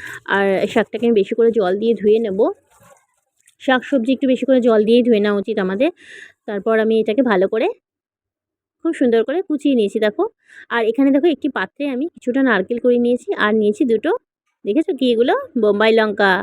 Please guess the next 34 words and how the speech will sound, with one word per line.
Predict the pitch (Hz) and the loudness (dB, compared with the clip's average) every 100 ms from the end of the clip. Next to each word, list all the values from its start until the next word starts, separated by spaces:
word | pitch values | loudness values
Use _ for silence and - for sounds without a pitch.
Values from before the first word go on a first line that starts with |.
| - _ _ _ | -4 _ _ _
কে | 269 | -6
কে | 285 330 | -4 -2
খেতে | 311 240 | -2 0
ভালোবাসো | 277 254 240 247 247 | 0 2 2 2 2
বলো | 233 220 | 4 2
আমার | 214 | 0
মতন | 208 208 214 | -2 -2 -2
বোম্বাই | 196 196 | -2 0
লঙ্কা? | 196 190 190 | 0 -2 0
যেমন | 202 196 214 | 0 0 0
স্বাদ | 226 262 254 | 2 2 0
তেমন | 226 202 208 | -4 -4 -4
সেন্ট। | 214 226 185 170 - _ _ _ _ _ - | 0 0 0 -4 -12 _ _ _ _ _ -6
তো | 226 208 208 | -4 -4 -2
কমেন্টে | 240 247 254 | 0 2 2
অবশ্যই | 254 285 285 339 | 2 2 2 2
জানাবে | 285 285 311 | 2 0 -2
কে | 277 | -4
কে | 254 | -2
আমার | 254 254 | 0 0
মতন | 262 | 0
বোম্বাই | 254 226 240 | 2 2 2
লঙ্কা | 233 240 | 2 0
খেতে | 240 247 | 0 0
ভালোবাসো। | 226 226 226 311 | 2 2 0 2
আর | 302 233 | 2 2
আমি | 214 | 0
এখানে | 226 214 | -2 -2
দেখো, | 208 226 | 0 2
আহ, | 233 214 202 | 2 0 -2
রান্নাটাও | 202 202 208 220 226 | -2 -2 0 2 2
শুরু | 226 220 | 0 -4
করে | 214 208 | 0 0
দিয়েছি। | 208 220 | 2 0